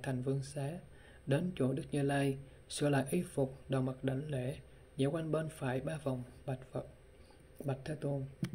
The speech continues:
đã đến giờ thọ thực, trai soạn đã dọn xong, mong Thế Tôn hạ cố vào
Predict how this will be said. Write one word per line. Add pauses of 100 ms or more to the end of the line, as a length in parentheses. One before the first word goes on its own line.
(720)
đã
đến
giờ
thọ
thực, (340)
trai
soạn
đã (100)
dọn
xong, (300)
mong
Thế
Tôn
hạ
cố
vào